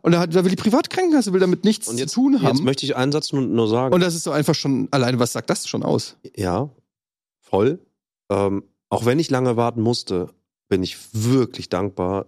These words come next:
Speaker 2: die Ärztinnen und Ärzte getroffen zu haben, die ich auch mit der gesetzlichen hab. Ne? Das will ich einfach nur noch mal sagen. Also vielleicht gibt's da
Speaker 1: Aber das
Speaker 2: kein
Speaker 1: sind ja die gleichen.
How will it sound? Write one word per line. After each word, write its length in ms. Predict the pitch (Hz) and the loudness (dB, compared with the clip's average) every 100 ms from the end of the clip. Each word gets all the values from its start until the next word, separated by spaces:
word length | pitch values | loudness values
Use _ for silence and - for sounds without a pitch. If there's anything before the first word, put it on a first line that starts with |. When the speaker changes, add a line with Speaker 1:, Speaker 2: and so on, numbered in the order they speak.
| _ - | _ -14
Speaker 2:
die 340 | 101 107 107 | -8 -2 0
Ärztinnen 460 | 98 104 - 107 104 | 0 -2 -4 -4 -2
und 100 | 90 | 0
Ärzte 460 | 101 - 104 90 - - | -2 -2 -2 -4 -6 -10
getroffen 380 | - 117 113 110 | -4 -4 -4 -6
zu 120 | 98 | -4
haben, 260 | 90 101 | -4 -4
die 160 | 95 95 | -4 -4
ich 200 | 85 - - | -6 -6 -6
auch 160 | 92 | -2
mit 100 | 113 | -2
der 80 | 98 | 0
gesetzlichen 500 | 98 117 - 92 85 | 0 -4 -6 -12 -10
hab. 240 | 82 - | -12 -6
Ne? 180 | 113 127 | -2 0
Das 180 | 107 - | 0 -4
will 80 | 113 | -6
ich 100 | 107 | -4
einfach 160 | 101 110 | -2 0
nur 120 | 107 | 0
noch 80 | 104 | 0
mal 140 | 101 | 0
sagen. 300 | 107 110 95 | 0 -2 -2
Also 160 | 87 90 | -4 -4
vielleicht 240 | - 101 | -2 -2
gibt's 120 | - - | -2 -2
da 80 | |
Speaker 1:
Aber 120 | 117 120 | 2 2
das 100 | 113 | 2
Speaker 2:
kein 60 | |
Speaker 1:
sind 20 | 127 | 0
ja 40 | |
die 80 | 110 | 2
gleichen. 420 | 117 123 117 117 | 2 0 -2 -8